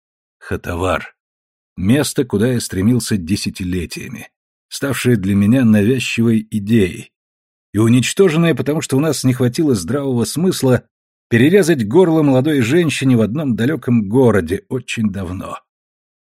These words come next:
И ценой этого милосердия стала главная роль в театре моего отчаяния.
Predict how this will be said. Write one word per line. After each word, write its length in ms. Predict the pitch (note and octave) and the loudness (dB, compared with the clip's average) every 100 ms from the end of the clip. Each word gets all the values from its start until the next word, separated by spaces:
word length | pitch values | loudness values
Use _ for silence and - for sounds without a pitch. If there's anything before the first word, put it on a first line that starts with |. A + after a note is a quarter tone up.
| - | -12
И 80 | - | -8
ценой 460 | - A#2 D#3 G3+ | 0 2 4 4
этого 380 | F#3+ D#3+ C3+ D#3 | 2 0 0 0
милосердия 840 | D3+ C#3+ C3 - D3+ C#3 C3 C3 | 2 2 0 0 0 2 2 2
стала 320 | B2 D3 C#3+ | 0 -6 -8
главная 580 | A#2 F#2 C3 C3 A#2+ G#2+ | -6 -4 -4 0 0 2
роль 240 | G2+ B2+ G#2+ | 2 2 2
в 120 | - | -4
театре 360 | - B2+ F#2+ | -8 -6 -4
моего 440 | F#2+ F#2 F2 F#2+ - | -2 -2 0 -2 -4
отчаяния. 800 | - - - G2+ E2 - - - | -12 -10 -10 -10 -12 -16 -16 -18